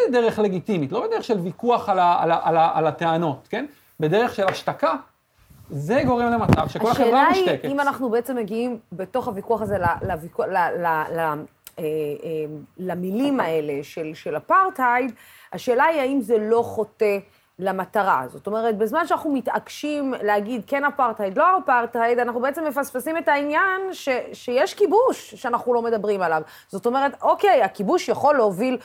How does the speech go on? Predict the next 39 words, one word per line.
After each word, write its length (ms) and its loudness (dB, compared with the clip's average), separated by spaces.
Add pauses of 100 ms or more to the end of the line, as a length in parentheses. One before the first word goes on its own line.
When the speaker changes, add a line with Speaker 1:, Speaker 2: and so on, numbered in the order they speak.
(160)
Speaker 2:
בסופו 300 -2
של 100 -4
דבר 240 2
לאפרטהייד, 560 2
כי 100 -2
המצב 400 -2
של 140 0
אפרטהייד 360 2
הוא 80 -2
קצת 320 0
אחר, 380 -2
בוא 140 -8
נודה 260 0
על 80 2
האמת. 360 0
אפרטהייד 500 0 (320)
זה 140 2
לא 200 2
שיש, 380 2
יש 180 2
שם 180 -4
ישות, 460 0
שיש 260 -2
לה 80 -2
הנהגה, 560 4
שיש 300 -2
לה 140 2 (260)
כוחות, 420 2
אה, 180 4
ביטחון, 460 0
אנחנו 260 -2
לא 80 6
יכולים 300 2
להתעלם 380 0
מהדבר 440 -2
הזה, 160 -2 (240)
אבל 120 -2
יש 200 2
כיבוש. 520 -4